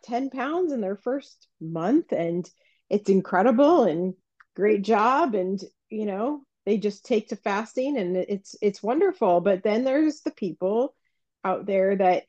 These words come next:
they don't lose weight right away. They get very discouraged and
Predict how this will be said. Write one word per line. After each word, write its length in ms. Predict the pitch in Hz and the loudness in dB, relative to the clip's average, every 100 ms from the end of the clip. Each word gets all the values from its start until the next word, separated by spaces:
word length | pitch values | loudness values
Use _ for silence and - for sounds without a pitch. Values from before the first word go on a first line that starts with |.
| _ _ _ _ _ _ _ - | _ _ _ _ _ _ _ -2
they 100 | 196 | 0
don't 300 | 196 202 277 | 2 0 0
lose 200 | 285 247 | 0 2
weight 240 | 190 165 | 0 -2
right 220 | 160 160 | -4 -6
away. 540 | 165 175 156 139 233 247 _ _ _ _ _ _ | -6 -4 -2 -2 -4 -8 _ _ _ _ _ _
They 160 | 175 175 | -6 -4
get 200 | 190 175 | -4 -4
very 360 | 175 165 170 | -4 -2 -2
discouraged 1120 | 196 254 - 202 160 151 156 185 220 240 - - _ _ _ _ _ _ _ | 0 -2 -4 -4 -2 -2 -2 -2 -2 -8 -14 -20 _ _ _ _ _ _ _
and 540 | 185 180 175 175 190 | -4 -2 0 0 -2